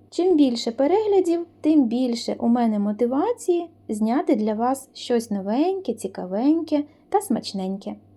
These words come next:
Тому, будь ласочка, підтримайте канал. Якщо не знаєте, що написати, то хоча б поставте смайлик. Якщо ви потрапили на мій канал вперше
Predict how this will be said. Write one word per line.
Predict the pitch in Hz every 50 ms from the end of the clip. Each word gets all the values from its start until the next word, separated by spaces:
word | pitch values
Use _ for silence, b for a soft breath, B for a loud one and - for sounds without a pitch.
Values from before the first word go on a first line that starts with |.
| _ _ _ _
Тому, | - 269 269 294 302
будь | 269 294 302 302 302 294
ласочка, | 294 285 277 262 - 208 208 - - 196
підтримайте | - - 302 311 - 320 311 262 226 208 202 202 196
канал. | 196 - 202 190 185 185 180 175 190 - - - _ _ _ -
Якщо | 240 262 254 - - 285
не | 262 254
знаєте, | 240 233 240 240 240 233 233 220
що | 226 - - 262
написати, | 247 254 247 - 302 311 311 370 359 359 349 - - 226 - - -
то | - 403 403
хоча | - 262 233 - - 262 311
б | 311 -
поставте | - 208 - - 226 262 262 - 202
смайлик. | 202 - 202 190 185 185 190 190 196 - - - _ _ _ _ _ _ -
Якщо | 233 240 247 247 - - - 294 285
ви | 262 254 269 269
потрапили | 262 - 247 240 - 254 254 247 240 - 220 214 214 208
на | 220 233
мій | 233 240 240 226
канал | 233 - 226 220 220 220 208 208 196 202 - 220
вперше | 196 - - 220 214 247 285 302 285 - - - - -